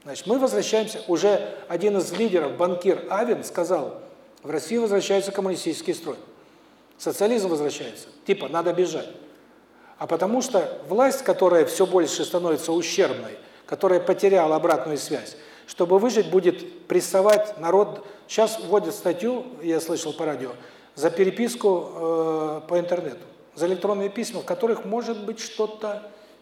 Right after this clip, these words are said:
типа национализма. Американцы у себя взорвали братьев-близнецов, здание, и под предлогом те-, борьбы с терроризмом запрессовали своих граждан.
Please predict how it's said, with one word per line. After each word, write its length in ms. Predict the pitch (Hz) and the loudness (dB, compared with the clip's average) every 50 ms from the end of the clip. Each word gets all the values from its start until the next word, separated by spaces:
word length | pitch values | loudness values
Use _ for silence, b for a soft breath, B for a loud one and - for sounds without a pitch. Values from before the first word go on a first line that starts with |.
| B - | B -4
типа 420 | 190 190 - 190 180 170 170 170 - - | -4 -4 0 0 -2 0 -2 -4 -8 -10
национализма. 640 | - 165 156 - 175 170 165 151 143 120 - - - - - B B B B B B B B B B B B | -12 -12 -8 -4 -4 -4 -2 -4 -6 -8 -8 -12 -20 -20 -20 B B B B B B B B B B B B
Американцы 560 | - 190 220 247 262 247 269 247 208 175 202 | -4 0 2 2 2 4 4 2 4 4 2
у 40 | 185 | 0
себя 180 | - - 190 170 | 2 4 2 4
взорвали 640 | 151 180 175 175 165 156 147 147 147 - - - - - | 4 4 4 4 4 2 2 2 -2 -4 -4 -10 -12 -6
братьев-близнецов, 840 | 151 160 165 - - 151 143 143 156 147 143 185 185 - 269 269 269 269 - - - - - | -4 -2 -2 -2 -4 -6 -6 -4 -6 -6 -6 -6 -6 -4 -2 -2 -2 -4 -8 -12 -14 -16 -14
здание, 560 | 180 170 185 214 208 202 196 196 185 190 - B B B B B B B B | -10 -2 0 0 2 0 0 -4 -6 -8 -10 B B B B B B B B
и 80 | - 233 | -4 -2
под 240 | 190 226 214 - | 2 2 2 2
предлогом 580 | - 202 202 214 208 196 180 180 175 175 175 - | 4 2 4 4 4 4 4 2 0 -2 -4 -2
те-, 360 | 180 185 190 185 180 180 175 | 0 0 2 2 2 0 0
борьбы 280 | 170 180 185 185 185 180 | 2 2 2 2 2 0
с 60 | - | 0
терроризмом 600 | - - 180 185 190 226 240 214 214 196 170 147 | 0 0 2 2 2 0 0 -2 -2 -4 -4 -4
запрессовали 600 | 143 147 165 170 170 151 - 185 185 185 190 185 | -2 -2 -2 -2 -2 -4 0 0 2 4 4 2
своих 300 | 156 - - 165 165 156 | 2 -2 -2 -2 -2 0
граждан. 380 | - 139 139 - - - - - | 0 0 -2 -2 -4 -6 -10 -14